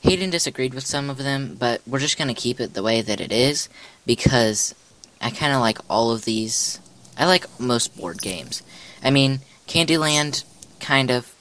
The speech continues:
but let's be honest, no. Okay, so for our first one, number five is Trivial Pursuit. I just love Trivial Pursuit because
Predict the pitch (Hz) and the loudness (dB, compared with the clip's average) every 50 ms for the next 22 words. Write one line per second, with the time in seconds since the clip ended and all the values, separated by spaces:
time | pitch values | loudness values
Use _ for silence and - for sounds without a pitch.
0 | - - 117 107 101 101 90 - - 120 117 - - 87 80 - - 69 80 90 | -8 -4 -2 -2 -2 -2 -6 -8 -10 -12 -12 -10 -10 -10 -10 -10 -10 -10 -10 -10
1 | - - - - _ - - 104 - 78 65 - - _ _ - - - - - | -8 -10 -10 -12 _ -12 -10 -10 -8 -8 -10 -12 -14 _ _ -20 -20 -20 -20 -20
2 | - - - - - - - - - _ - - 165 - - 170 165 165 160 156 | -20 -20 -20 -20 -20 -20 -20 -20 -20 _ -8 -8 -4 0 2 2 2 2 0 -4
3 | - _ _ _ - - - - 131 123 117 110 - - - - 127 120 98 104 | -8 _ _ _ -14 -10 -8 -4 -2 -2 -2 -2 -4 -6 -6 -4 -2 0 0 0
4 | 113 - - - - - - 127 135 135 117 139 - - - - - - - 110 | 0 -2 -6 -14 -8 0 4 6 6 6 4 2 0 -2 -2 -2 -6 -8 -6 -4
5 | 107 104 90 85 98 110 113 - - 104 110 113 139 147 - - - 123 107 95 | -2 -2 -2 -4 -4 -6 -6 -6 -4 -4 -2 0 0 -2 -2 -2 0 2 2 2
6 | 95 107 110 - - 104 107 - - - - - - - 151 147 147 143 143 139 | 2 2 0 -2 -4 -4 -4 -4 -4 -6 -6 -6 -4 -4 -4 -2 -2 -2 -2 -2
7 | 135 - 131 120 - - 78 - - - - - - - - - - - - - | -4 -6 -6 -6 -4 -4 -4 -6 -8 -10 -12 -14 -16 -20 -20 -20 -20 -20 -20 -20
8 | - - _ - - 151 185 214 190 180 180 - 127 131 131 123 - - - 127 | -20 -20 _ -2 2 4 4 4 4 2 2 2 2 2 0 0 0 0 0 0
9 | 117 120 117 110 107 - - 110 - - 107 110 95 - 107 113 107 - - 104 | 0 2 0 0 -2 -4 -4 -4 -4 -2 -2 -2 -4 -2 -4 -4 -2 0 0 0
10 | 101 104 104 104 104 - - - - | 0 -2 -2 -4 -4 -4 -4 -6 -8